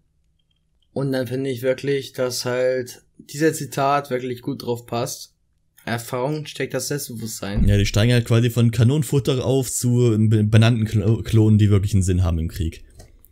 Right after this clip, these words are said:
Speaker 1: Genau.
Speaker 2: Vorher waren das einfach nur die, die Background-Charaktere, die einfach, äh,
Speaker 1: Genau.
Speaker 2: in den ganzen Kanonenschiffen weggeballert werden. Und jetzt sind's halt wirklich Klone, die halt wirklich, äh,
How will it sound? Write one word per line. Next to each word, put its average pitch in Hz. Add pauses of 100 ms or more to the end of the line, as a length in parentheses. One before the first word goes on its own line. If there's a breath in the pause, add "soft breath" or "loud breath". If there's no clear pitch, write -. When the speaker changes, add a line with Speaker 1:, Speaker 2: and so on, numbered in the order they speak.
(140)
Speaker 1:
Genau. 143
Speaker 2:
Vorher 131
waren 127
das 123
einfach 123
nur 120
die, 110
die 101
Background-Charaktere, 151
die 113
einfach, 95
äh, 95
Speaker 1:
Genau. 107
Speaker 2:
in 110
den 107
ganzen 104
Kanonenschiffen 123
weggeballert 127
werden. 135 (360 loud breath)
Und 110
jetzt 110
sind's 110
halt 98
wirklich 101
Klone, 101
die 92
halt 87
wirklich, 87
äh, 87